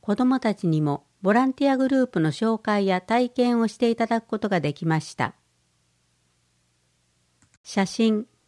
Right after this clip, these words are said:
各行事の風景写真が五枚あります。写真の吹き出し文字。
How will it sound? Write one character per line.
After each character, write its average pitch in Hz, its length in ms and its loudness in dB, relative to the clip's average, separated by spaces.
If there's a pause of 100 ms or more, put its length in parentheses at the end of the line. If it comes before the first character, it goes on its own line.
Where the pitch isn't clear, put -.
(1000)
各 277 340 0
行 247 260 6
事 175 140 2
の 151 140 2
風 247 240 -2
景 254 220 2
写 254 140 0
真 185 300 2
が 143 140 -2
五 165 220 4
枚 214 300 4
あ 202 60 2
り 196 100 2
ま 180 180 2
す。 - 260 -20 (1080)
写 208 200 -2
真 269 380 0
の 254 100 2
吹 - 260 -6
き 254 40 2
出 247 120 2
し 240 140 -6
文 220 180 0
字。 147 240 -6